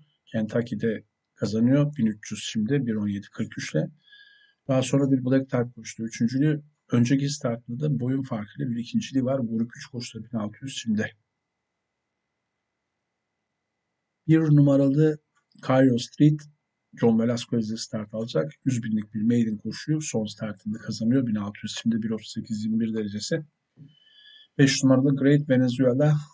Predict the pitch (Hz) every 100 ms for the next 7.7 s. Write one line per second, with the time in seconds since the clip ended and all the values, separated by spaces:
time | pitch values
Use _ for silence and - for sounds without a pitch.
0 | _ _ - 113 117 113 - 127 120 123
1 | 160 156 - - 117 117 107 127 - -
2 | 110 107 110 113 160 160 _ _ _ _
3 | _ 123 120 - _ _ 123 110 110 107
4 | 104 104 104 _ - 113 110 120 - 110
5 | 101 - 95 113 113 107 107 - 107 -
6 | 160 147 - 110 113 110 107 120 - 107
7 | - 101 104 104 113 156